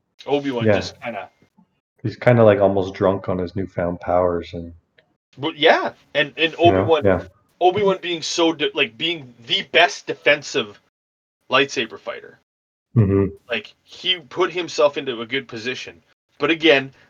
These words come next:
Speaker 1: the goofy <laughs> high ground part, it just t-, it makes it too goofy to me. So,
Speaker 2: It
Speaker 1: I
Speaker 2: does.
Speaker 1: don't know.
Speaker 2: And they, and they do kinda make that joke, I think, in other things in
Speaker 1: Oh,
Speaker 2: Star
Speaker 1: yeah.
Speaker 2: Wars going forward.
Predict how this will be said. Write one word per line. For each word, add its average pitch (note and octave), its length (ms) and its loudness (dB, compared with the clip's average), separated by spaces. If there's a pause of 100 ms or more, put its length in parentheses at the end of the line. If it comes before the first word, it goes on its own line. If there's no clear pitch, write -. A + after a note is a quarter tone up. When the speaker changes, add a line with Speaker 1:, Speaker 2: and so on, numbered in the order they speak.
Speaker 1:
the A#2+ 80 -10
goofy B2+ 500 -8
<laughs> D#3 760 -10
high D3 260 2
ground B2+ 300 -2
part, G2+ 280 -6 (680)
it C#3 160 -4
just C#3+ 220 -8
t-, E3+ 140 -6
it D#3+ 160 -2
makes D#3 220 -4
it - 140 -8
too D#3 180 -10
goofy A#2 380 -8
to - 160 -20
me. - 160 -18 (480)
So, F#2 400 -8
Speaker 2:
It - 140 -4
Speaker 1:
I A2 40 4
Speaker 2:
does. G2+ 220 2
Speaker 1:
don't - 120 -14
know. D3 60 8
Speaker 2:
And B2+ 80 10
they, F3 160 10
and D#3 100 10
they D3+ 100 10
do C#3+ 180 8
kinda C3 260 4
make A2 280 4
that G#2 220 0
joke, G2 380 2 (640)
I A#2+ 40 0
think, A2+ 300 0
in G#2 80 2
other G2+ 220 2
things G2 340 -2
in F#2 100 -2
Speaker 1:
Oh, - 100 10
Speaker 2:
Star F#2 140 4
Speaker 1:
yeah. F2 100 0
Speaker 2:
Wars F#2 160 -4
going G2+ 280 6
forward. G#2 580 4